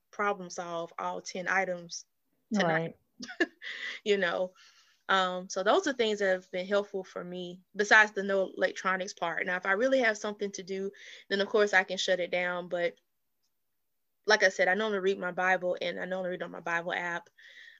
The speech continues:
Speaker 1: um, before I go to bed. But I'm not, like, trying to do a whole bunch of stuff online before I go to sleep either. So,
Speaker 2: Right.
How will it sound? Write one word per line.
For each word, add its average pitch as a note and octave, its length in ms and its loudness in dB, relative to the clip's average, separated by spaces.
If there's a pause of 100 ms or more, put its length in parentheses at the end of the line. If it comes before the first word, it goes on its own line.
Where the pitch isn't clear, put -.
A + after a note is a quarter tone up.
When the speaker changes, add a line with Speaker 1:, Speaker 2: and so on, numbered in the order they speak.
Speaker 1:
um, E3+ 520 -4 (180)
before F#3+ 240 2
I F3+ 60 4
go F3 140 -2
to E3+ 80 -10
bed. E3+ 480 -6
But A3+ 360 4 (260)
I'm G3+ 120 4
not, G3+ 240 6
like, F3 480 -4 (640)
trying A3 200 6
to G3+ 60 -2
do F#3+ 140 4
a F#3 40 0
whole G3 260 0
bunch F#3+ 360 -2
of E3+ 60 -8
stuff E3+ 480 -4
online E3+ 600 -4
before E3+ 280 -4
I E3 80 0
go D#3+ 120 -4
to E3 60 -10
sleep E3+ 300 -8
either. E3 480 -10 (600)
So, - 160 -4
Speaker 2:
Right. E3+ 320 2